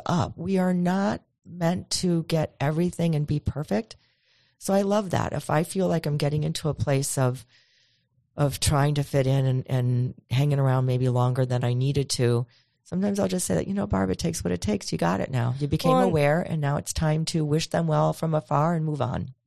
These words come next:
Speaker 2: Well, and also you, there's that quote that you love about that it takes a life, it takes an, an instant to get it. Is it?
Speaker 1: Takes
Speaker 2: Yeah.
Speaker 1: an,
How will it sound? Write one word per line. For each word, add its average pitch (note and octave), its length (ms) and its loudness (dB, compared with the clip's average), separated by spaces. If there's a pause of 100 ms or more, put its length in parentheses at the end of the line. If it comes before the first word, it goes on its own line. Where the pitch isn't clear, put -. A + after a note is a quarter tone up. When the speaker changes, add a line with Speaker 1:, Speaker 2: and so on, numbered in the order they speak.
(380)
Speaker 2:
Well, G#3 120 0
and G#3 80 2
also G#3+ 240 0
you, F#3 340 2
there's F3 200 0
that D#3+ 180 -4
quote D#3+ 240 -4
that - 160 -4
you E3+ 120 0
love D#3+ 260 0
about D#3 380 -4
that E3 140 -2
it - 120 -6
takes - 300 -6
a D#3+ 40 -2
life, D#3+ 320 -2 (440)
it E3+ 100 -12
takes - 260 -6
an, E3 180 -2 (100)
an E3+ 140 0
instant E3+ 520 0
to F3 100 -8
get D#3+ 220 -2
it. D#3+ 220 -2 (1500)
Is F3 80 -20
it? - 120 -10 (260)
Speaker 1:
Takes D3+ 220 0
Speaker 2:
Yeah. B2 60 0
Speaker 1:
an, A#2+ 60 -6